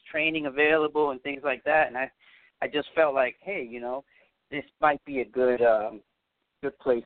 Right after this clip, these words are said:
to, to give them a call and find out how, how things are gonna be on their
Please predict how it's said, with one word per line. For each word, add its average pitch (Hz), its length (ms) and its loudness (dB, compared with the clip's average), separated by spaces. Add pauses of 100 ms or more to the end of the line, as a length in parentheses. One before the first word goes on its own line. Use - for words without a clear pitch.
to, 110 140 -4 (260)
to 107 220 -4 (600)
give 123 120 -2
them 123 80 -2
a 120 40 -6
call 127 280 2
and 117 100 -12
find 120 220 -12
out 117 120 -4
how, 117 300 -4 (180)
how 123 140 -2
things 123 300 -10
are 120 80 -16
gonna 120 220 -6
be 117 360 -12 (720)
on 117 100 -2
their 123 200 4